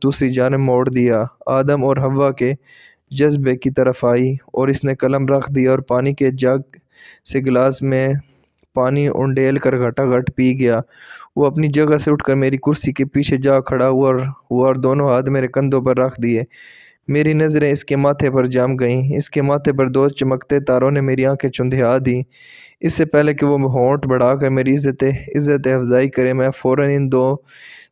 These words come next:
तारों को चूमने के लिए अपनी जगह से उठी। उसने मेरा उठना शब तनाई की दावत पर महमूल किया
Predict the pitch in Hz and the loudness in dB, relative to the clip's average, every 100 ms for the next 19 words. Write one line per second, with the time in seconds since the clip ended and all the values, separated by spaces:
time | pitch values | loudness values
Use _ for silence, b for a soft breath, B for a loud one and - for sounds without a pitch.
0 | _ 131 131 139 143 135 131 131 139 139 | _ 0 2 0 -2 -2 0 0 0 0
1 | 135 131 131 131 135 135 131 127 131 131 | 2 2 0 -2 0 2 0 2 0 0
2 | 117 - 151 - 143 139 139 151 - 147 | -2 0 -4 -2 0 2 2 0 -2 -2
3 | 135 135 - - - 135 143 135 120 127 | -2 -2 -8 -10 -4 0 0 0 0 0
4 | 135 135 139 135 131 139 127 135 131 131 | 0 0 2 2 0 0 0 0 -2 -2
5 | 131 143 139 127 120 117 | 0 0 0 0 0 0